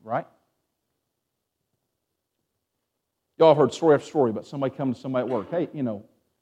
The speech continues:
some, something's different about you. What, what, you know, why, why don't you,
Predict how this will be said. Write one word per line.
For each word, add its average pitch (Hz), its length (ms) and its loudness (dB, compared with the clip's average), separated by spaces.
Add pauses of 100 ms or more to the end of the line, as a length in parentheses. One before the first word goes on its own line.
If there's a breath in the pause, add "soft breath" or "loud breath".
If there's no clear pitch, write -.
(140)
some, - 280 -20
something's 151 380 -6
different 127 340 0
about 87 320 -18
you. 80 160 -20
What, 160 140 -20 (100)
what, 190 160 -12 (220)
you 143 60 -14
know, 110 80 -10
why, 117 180 -4
why 190 260 0
don't 196 220 -4
you, 160 320 0